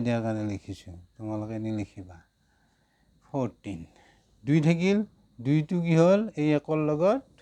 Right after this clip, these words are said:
টুৱেণ্টি ওৱান হ'ল। টুৱেণ্টি ওৱানক তুমি তিনিৰে হৰণ সাত,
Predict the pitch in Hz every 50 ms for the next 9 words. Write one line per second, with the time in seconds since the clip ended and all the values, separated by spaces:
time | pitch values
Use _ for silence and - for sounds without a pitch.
0 | _ _ _ _ _ _ _ _ _ _ _ _ - - - _ _ _ _ _
1 | _ - - - 185 185 180 170 151 - 139 123 117 107 95 85 87 82 80 82
2 | - _ _ _ _ - 156 156 160 160 156 175 175 170 165 160 165 165 156 -
3 | 156 - 165 160 160 165 160 156 - 165 160 156 160 160 156 160 151 147 143 147
4 | 170 185 190 180 _ _ _ _ _ _ _ _ _ _ _ _ _ _ _ _
5 | _ _ - - 196 196 196